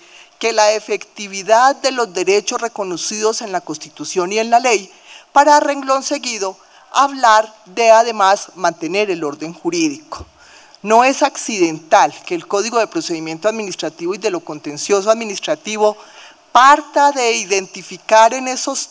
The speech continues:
términos el objeto del proceso. No es accidental que de manera clara se haya establecido e-, ese como su objeto, sino que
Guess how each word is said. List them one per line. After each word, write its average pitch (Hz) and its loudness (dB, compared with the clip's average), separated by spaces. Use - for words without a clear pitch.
términos 220 0
el 202 -2
objeto 220 -2
del 220 2
proceso. 170 -4
No 226 2
es 247 -4
accidental 226 2
que 254 -8
de 233 -6
manera 180 0
clara 202 2
se 214 0
haya 190 4
establecido 202 0
e-, 226 -2
ese 220 0
como 240 -2
su 254 -2
objeto, 190 -4
sino 277 2
que 240 -2